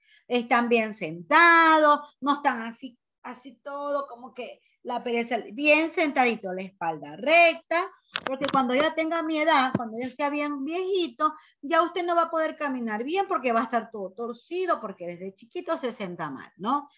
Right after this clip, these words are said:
Entonces, desde la edad que usted tiene, desde pequeñito, usted tiene que aprenderse a sentar bien. ¿Por qué cree que es el espaldar de la silla? ¿Que está de adorno el espaldar de la silla? No,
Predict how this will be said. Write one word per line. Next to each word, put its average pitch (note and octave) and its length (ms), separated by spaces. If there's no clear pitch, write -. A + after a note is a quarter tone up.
Entonces, A3+ 320
desde A3 240
la G3 160
edad B3+ 200
que A4+ 100
usted G4 260
tiene, F4 360
desde A3 220
pequeñito, D4 840
usted D#4+ 380
tiene D#4+ 260
que E4 100
aprenderse D4 560
a D4+ 40
sentar G3+ 460
bien. D4 340
¿Por F4+ 160
qué G4+ 240
cree F4 260
que D#4 120
es D#4+ 60
el D4 120
espaldar C4+ 520
de B3 140
la A3+ 160
silla? F#3+ 460
¿Que B3+ 100
está A3 240
de A#3 100
adorno D4+ 400
el D#4 80
espaldar C#4+ 440
de D4+ 80
la D#4 160
silla? G3 420
No, F#3+ 400